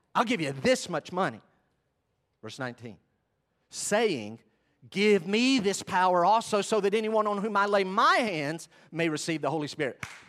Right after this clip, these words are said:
That is the most awesome thing I've ever seen. I gotta be able to do that.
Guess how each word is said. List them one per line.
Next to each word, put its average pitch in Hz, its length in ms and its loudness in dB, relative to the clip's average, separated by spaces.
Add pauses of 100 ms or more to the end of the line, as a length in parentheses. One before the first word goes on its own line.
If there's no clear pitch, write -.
(160)
That 381 220 6
is 247 140 0
the 190 100 0
most 175 320 -2
awesome 185 400 0
thing 208 180 -2
I've 214 140 2
ever 254 160 2
seen. 320 340 0
I 220 100 2
gotta 240 440 4
be 180 100 0
able 175 120 -2
to 185 100 0
do 220 120 0
that. - 120 -4